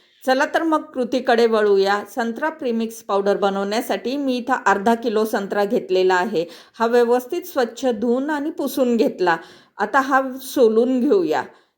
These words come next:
यावरची सर्व सालं काढून घ्यायची आणि हे बघा, यातलं ते हे सफेद, अ, साल जे दिसतं आहे ना, ते सुद्धा काढून टाकायचं. जितकं स्वच्छ करता येईल, शक्यतो तितकं स्वच्छ करून घ्यायचं.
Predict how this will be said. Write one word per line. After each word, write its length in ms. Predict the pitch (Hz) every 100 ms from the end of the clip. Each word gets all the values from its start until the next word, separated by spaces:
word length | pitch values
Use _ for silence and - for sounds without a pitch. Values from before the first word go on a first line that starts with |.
| -
यावरची 500 | 226 214 240 233 269
सर्व 360 | 285 277 294
सालं 320 | 311 247 208 214
काढून 420 | 214 185 214 214
घ्यायची 560 | 269 185 - 185 - -
आणि 200 | 220 247
हे 180 | 294 269
बघा, 260 | 269 247
यातलं 380 | 226 226 226 254
ते 140 | 247
हे 180 | 285 285
सफेद, 580 | 262 262 269 254 254 247
अ, 500 | 269 269 269 262 262
साल 340 | 254 277 220 226
जे 180 | 254
दिसतं 360 | 233 262 254 285
आहे 220 | 254 294
ना, 140 | 254 277 - - - _ -
ते 120 | 370
सुद्धा 380 | 381 226 247 262
काढून 380 | 269 233 233
टाकायचं. 640 | 226 202 147 170 - 180 151 - _ _ _ _ _ _ _ _ _ _ _ _ _ - 202
जितकं 400 | 254 262 330 330
स्वच्छ 380 | 302 247 -
करता 380 | 226 226 214 226
येईल, 220 | 220 262 302 _ _ _
शक्यतो 480 | 240 226 - 254 311
तितकं 420 | 330 262 - 302
स्वच्छ 400 | 302 247 226 -
करून 400 | 269 240 220 220
घ्यायचं. 440 | 208 156 - -